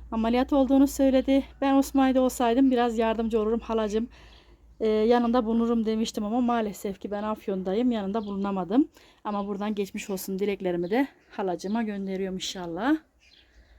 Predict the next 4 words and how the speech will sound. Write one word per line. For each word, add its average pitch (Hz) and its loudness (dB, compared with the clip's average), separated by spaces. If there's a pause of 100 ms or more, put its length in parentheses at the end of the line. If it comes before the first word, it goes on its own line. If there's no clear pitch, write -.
(3000)
O 214 -14
yanaklarından 185 -8
öperim 202 -10
halacığım. 180 -8